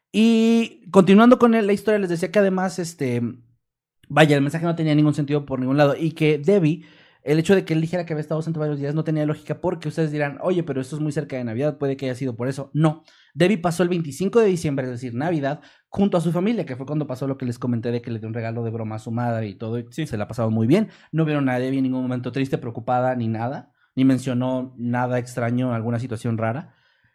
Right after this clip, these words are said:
Speaker 1: Y al día siguiente, el día, el día veintiséis de diciembre, sí se presentó a su turno a las ocho de la mañana, y salió de ese lugar a las cuatro de la tarde, cosa que un testigo vio. Cuando vio que salió, se montó en su auto y se alejó del centro médico para veteranos.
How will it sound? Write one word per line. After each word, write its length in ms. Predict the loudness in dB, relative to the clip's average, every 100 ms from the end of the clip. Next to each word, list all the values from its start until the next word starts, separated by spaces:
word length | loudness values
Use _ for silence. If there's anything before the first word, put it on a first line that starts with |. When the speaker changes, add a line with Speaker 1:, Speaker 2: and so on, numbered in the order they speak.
| _ _
Speaker 1:
Y 140 | 2 2
al 100 | 4
día 120 | 0
siguiente, 420 | 0 -2 0 0
el 80 | 0
día, 120 | 0
el 140 | 0 0
día 140 | 0
veintiséis 380 | 0 -4 -4 -2
de 40 |
diciembre, 420 | -2 0 0 0
sí 280 | -4 -2 -2
se 140 | 0 -4
presentó 400 | -4 -6 -6 -6
a 60 |
su 100 | -8
turno 240 | -6 -4 -2
a 20 |
las 120 | -4
ocho 180 | -6 -2
de 60 | 0
la 80 |
mañana, 500 | 2 2 0 -4 -10 _ _
y 100 | -10
salió 480 | -4 -2 0 0 -2 -4
de 200 | -4 -4
ese 160 | -4
lugar 360 | -2 0 -2 -4 -18 -12
a 80 | -6
las 320 | -4 -4 -8
cuatro 320 | -4 -2 0
de 40 | 0
la 140 | 0
tarde, 480 | -2 -4 -6 -8 -14 -8
cosa 260 | -6 -4
que 100 | -4
un 140 | -4 -2
testigo 420 | -6 -4 0 2
vio. 300 | 4 2 0 _ _
Cuando 280 | -2 2 2
vio 120 | 0
que 80 | -6
salió, 340 | -6 0 2 0
se 200 | -2 -2
montó 300 | -2 0 -2
en 80 |
su 100 | 0
auto 260 | -2 -2 -2
y 60 | -2
se 100 | -2
alejó 300 | -4 -4 -6
del 140 | -4
centro 260 | -6 -6 -4
médico 320 | -4 -6 -8
para 160 | -8
veteranos. 560 | -8 -4 -2 0 -2